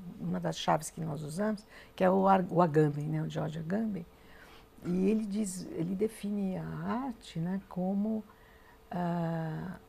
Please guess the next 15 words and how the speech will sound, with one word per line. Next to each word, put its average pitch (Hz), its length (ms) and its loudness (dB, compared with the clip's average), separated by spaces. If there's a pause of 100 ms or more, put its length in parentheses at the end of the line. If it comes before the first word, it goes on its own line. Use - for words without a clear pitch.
(520)
ela, - 240 -2
ela 202 160 0
tem 254 180 -2
que 247 120 -4
criar 202 640 2 (520)
qualquer 403 260 0
tipo 220 260 0
de 160 160 0
arte. 156 480 -6 (720)
Ela 196 240 8
tem 226 180 0
que 233 120 -4
criar 220 280 2
um 226 140 2
contradispositivo. 165 1600 -2